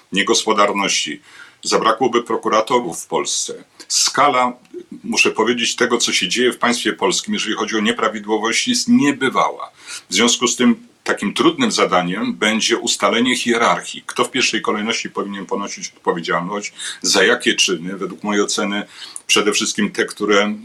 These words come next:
są druzgocące z punktu widzenia kondycji państwa. Także tam, gdzie się pojawiają, e, krótko mówiąc, ofiary, ofiary fizyczne, f-, autentyczne, nie, e, symboliczne, e, to powinno być w pierwszej kolejności.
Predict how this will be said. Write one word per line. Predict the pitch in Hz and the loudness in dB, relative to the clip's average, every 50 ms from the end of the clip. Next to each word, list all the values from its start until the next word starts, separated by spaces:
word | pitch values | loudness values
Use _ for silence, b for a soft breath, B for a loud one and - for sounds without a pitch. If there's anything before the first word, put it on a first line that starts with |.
| - | -6
są | - - 117 104 95 95 | -4 -2 0 0 0 2
druzgocące | 110 131 143 117 - - 123 - - 131 123 120 - - | 2 4 4 4 2 0 0 2 2 2 2 2 0 -2
z | - - | -4 -4
punktu | - 107 104 - 95 | -6 -8 -8 -8 -8
widzenia | 92 87 101 196 196 190 | -6 -4 -2 -2 -2 -2
kondycji | - - 120 110 87 101 87 - - 92 | -2 -2 -4 -4 -4 -4 -2 -4 -4 -4
państwa. | 85 87 87 85 - - - - 95 107 110 - B B B B B | -2 -4 -4 -2 -4 -6 -4 -2 -2 -2 -2 -4 B B B B B
Także | - 123 120 - 110 | 0 2 2 2 2
tam, | - 131 131 131 | 2 0 0 0
gdzie | 120 - | 2 2
się | - - 113 | 2 0 0
pojawiają, | - 113 110 107 98 92 107 104 104 101 95 95 92 95 92 - | 2 2 2 2 2 2 2 0 0 0 0 0 -2 -4 -4 -2
e, | - - 98 92 92 92 90 90 90 90 90 - - | 0 2 2 2 0 -2 -4 -4 -4 -4 -6 -6 -8
krótko | - 101 92 - 107 98 | -10 -10 -8 -6 -6 -4
mówiąc, | 95 95 101 - - | -4 -4 -4 -4 -4
ofiary, | 110 - - 147 135 113 98 | -2 0 0 2 2 2 0
ofiary | 90 - - 98 92 98 98 92 - - | -4 -4 -2 -2 -2 -2 -2 -4 -6 -10
fizyczne, | - - - 123 120 139 147 - - - 92 | -12 -10 -6 -4 -2 0 0 0 0 -2 -2
f-, | 90 - - - - - - - - | -6 -10 -12 -12 -8 -6 -6 -4 -2
autentyczne, | 113 - - 104 101 - - 113 113 - 156 - - - 98 95 | -2 0 2 2 2 2 2 0 0 2 2 2 2 2 0 0
nie, | 104 113 117 110 95 - B B B B B B 104 | 0 0 0 0 0 -4 B B B B B B 0
e, | 101 95 95 95 | 2 2 4 4
symboliczne, | - - - 107 90 95 92 87 85 82 - - 104 104 123 143 - B B B B B B - 104 | 2 2 2 2 2 2 0 0 0 2 0 2 2 0 -2 -6 -8 B B B B B B -2 0
e, | 98 95 95 95 95 98 95 - - - 107 - - _ _ _ _ _ _ _ | 2 4 4 2 2 0 -6 -12 -16 -16 -16 -16 -16 _ _ _ _ _ _ _
to | - 123 | -8 -4
powinno | 107 123 120 107 113 117 113 | 0 0 0 0 0 0 0
być | 107 - - | 0 -2 -2
w | - | -2
pierwszej | 107 107 - - 107 - | -2 -2 0 0 -2 0
kolejności. | - 110 101 104 101 95 92 87 85 - - - - - 64 60 | 0 2 2 2 2 2 0 -2 -2 0 0 -2 -2 -4 -8 -12